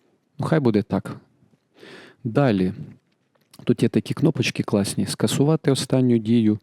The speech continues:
або повторити останню дію. Це якщо ви, е,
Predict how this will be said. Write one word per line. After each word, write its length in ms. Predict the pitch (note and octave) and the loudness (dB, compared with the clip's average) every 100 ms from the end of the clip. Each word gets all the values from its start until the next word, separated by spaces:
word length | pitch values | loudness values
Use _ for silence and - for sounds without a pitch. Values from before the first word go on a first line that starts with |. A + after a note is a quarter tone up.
| - - - - | -10 -20 -20 -6
або 220 | A2+ D3+ | -2 0
повторити 600 | - C3 - A2+ F#2+ G2 | 0 0 0 2 2 0
останню 440 | F2+ - F2+ F2+ | -4 -2 -2 -2
дію. 300 | F2 F#2 E2+ - - - | -4 -2 -4 -4 -14 -18
Це 140 | - G#2 | -4 -2
якщо 300 | - - C3 | 0 2 4
ви, 140 | A2+ | 4
е, 400 | - G2 - - | 2 -2 -2 -6